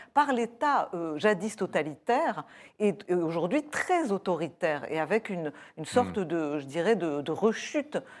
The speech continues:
Speaker 1: néo-totalitaire dans la violence et tout ça. Et donc,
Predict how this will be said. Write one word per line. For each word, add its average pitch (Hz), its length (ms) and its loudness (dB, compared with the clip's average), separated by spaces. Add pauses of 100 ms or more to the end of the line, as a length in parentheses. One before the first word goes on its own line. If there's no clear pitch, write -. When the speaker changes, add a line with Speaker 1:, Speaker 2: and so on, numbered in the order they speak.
(240)
Speaker 1:
néo-totalitaire 214 840 2
dans 190 100 0
la 170 100 0
violence 196 500 2
et 196 60 -4
tout 170 120 -10
ça. 147 180 -2 (220)
Et 165 80 -2
donc, 285 300 4